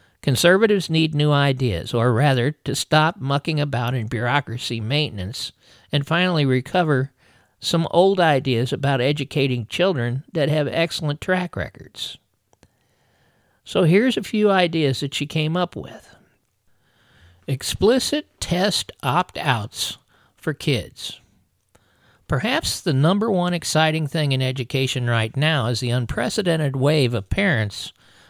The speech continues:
defying federal testing mandates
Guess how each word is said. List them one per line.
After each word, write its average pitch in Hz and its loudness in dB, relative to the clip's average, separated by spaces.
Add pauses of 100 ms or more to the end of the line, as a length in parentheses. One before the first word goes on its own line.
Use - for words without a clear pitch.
(100)
defying 165 2 (180)
federal 180 0
testing 165 0
mandates 95 -2